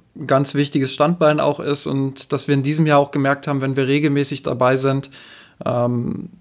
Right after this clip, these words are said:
dann, dann sind wir einfach auch präsent in den Podcast-Catchern, dann stimmen die Downloadzahlen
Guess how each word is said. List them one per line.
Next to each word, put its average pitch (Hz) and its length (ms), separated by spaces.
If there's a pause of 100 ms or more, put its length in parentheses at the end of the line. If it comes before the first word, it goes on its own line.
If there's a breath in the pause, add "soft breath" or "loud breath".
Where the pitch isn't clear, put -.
dann, 120 600
dann 123 160
sind 135 200
wir 151 60
einfach 139 240
auch 120 180
präsent 135 580
in 135 220
den 139 340
Podcast-Catchern, 147 920
dann 135 360
stimmen 143 300
die 139 100
Downloadzahlen 139 920